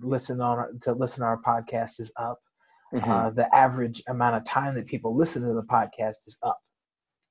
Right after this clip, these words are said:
Speaker 1: So
Speaker 2: Nice.
Speaker 1: all these things are positive. So I would just continue to tell people to tell somebody. If you think the po-, the podcast has been of any benefit to you, let us know.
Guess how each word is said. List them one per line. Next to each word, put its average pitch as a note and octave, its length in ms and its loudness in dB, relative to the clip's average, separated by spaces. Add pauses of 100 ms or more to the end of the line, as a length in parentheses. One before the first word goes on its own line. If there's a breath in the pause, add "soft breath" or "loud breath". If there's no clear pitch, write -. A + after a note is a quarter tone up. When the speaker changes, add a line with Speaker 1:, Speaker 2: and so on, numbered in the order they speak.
Speaker 1:
So A2 140 2
Speaker 2:
Nice. F2+ 400 4 (200)
Speaker 1:
all C3+ 140 8
these D3 180 2
things C3+ 240 2
are B2 60 -6
positive. C3 600 2
So A#2 460 0 (380 loud breath)
I A2 80 2
would B2+ 160 0
just - 200 -4
continue A#2+ 560 -4
to A2+ 140 -10
tell A#2+ 240 2
people A#2+ 500 0
to A#2 100 -4
tell A#2 280 2
somebody. A#2+ 720 -2 (440 soft breath)
If - 240 -6
you A#2+ 80 -2
think A#2+ 220 -4
the - 80 -12
po-, B2 360 4
the C#3 80 -8
podcast A#2+ 540 2
has A2+ 140 -8
been A#2+ 180 -4
of A#2 100 -4
any A#2 200 -2
benefit A#2 480 -4
to - 120 -10
you, A#2+ 300 -2
let A#2+ 200 2
us A#2 260 -2
know. B2 560 0